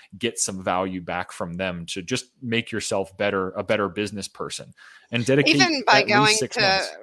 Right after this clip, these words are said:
Speaker 2: your real estate investing clubs, which are everywhere, and they're just, you know, starting to meet in person again, which is nice. Uh, you'd be
Speaker 1: Exactly.
Speaker 2: surprised.
Speaker 1: Yeah, exactly. So that's my parting wisdom.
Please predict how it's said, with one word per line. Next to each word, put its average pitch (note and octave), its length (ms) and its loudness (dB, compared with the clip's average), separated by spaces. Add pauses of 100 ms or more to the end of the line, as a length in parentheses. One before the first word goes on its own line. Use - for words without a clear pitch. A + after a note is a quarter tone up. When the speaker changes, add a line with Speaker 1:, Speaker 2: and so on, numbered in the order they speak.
(120)
Speaker 2:
your F#3+ 260 -6
real A3+ 200 2
estate A3 220 -2
investing G3 400 -2
clubs, G3 380 -2
which G3+ 200 -8
are F#3+ 200 0
everywhere, F#3 600 0
and F3 120 -4
they're G3 120 0
just, - 240 -8
you G#3+ 300 -10
know, F3 140 -6
starting F#3+ 360 -6
to F#3 40 -12
meet G3 220 -10 (120)
in F3 120 -14
person F#3+ 380 -8
again, E3+ 260 -8
which E3+ 180 -12
is D#3+ 140 -14
nice. - 380 -10 (500)
Uh, - 40 -2
you'd G2 40 -4
be F#2 60 -4
Speaker 1:
Exactly. F#2+ 300 -2
Speaker 2:
surprised. - 880 -8 (420)
Speaker 1:
Yeah, G#2 260 0 (220)
exactly. G2+ 420 -2
So B2+ 280 0 (280)
that's C#3 240 4
my A#2 140 4
parting F#2+ 360 0
wisdom. F#2 440 -8